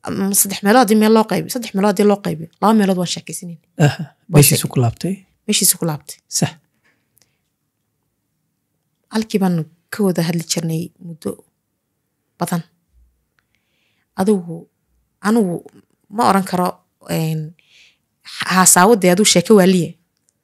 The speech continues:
Speaker 1: <laughs> Ayuun baan oo qa-, macnaha dee haddaan isdhaho ka sheekee, wixiina dhex mari jiray.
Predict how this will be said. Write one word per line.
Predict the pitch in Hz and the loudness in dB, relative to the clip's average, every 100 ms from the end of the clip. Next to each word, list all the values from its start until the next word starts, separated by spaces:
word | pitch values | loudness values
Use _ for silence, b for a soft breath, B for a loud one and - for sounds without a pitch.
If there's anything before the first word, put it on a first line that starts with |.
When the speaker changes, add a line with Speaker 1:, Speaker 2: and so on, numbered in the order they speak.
| _ _ _ _ | _ _ _ _
Speaker 1:
<laughs> | - - - - - _ - - - - - - - | -6 -6 -8 -18 -20 _ -6 -6 -6 -12 -12 -4 4
Ayuun | 220 233 | 6 8
baan | 240 | 8
oo | 233 226 | 6 4
qa-, | - 117 | 2 0
macnaha | 214 220 269 | 0 0 0
dee | 220 - 220 | -2 -4 -4
haddaan | 233 214 | -4 -6
isdhaho | - - 208 | -8 -8 -6
ka | 233 | -4
sheekee, | - 190 - 190 185 _ _ _ _ _ | 0 -2 -2 -6 -6 _ _ _ _ _
wixiina | 294 285 226 | -2 4 4
dhex | 196 - | 4 4
mari | 226 | 2
jiray. | - 156 143 | 2 -4 -6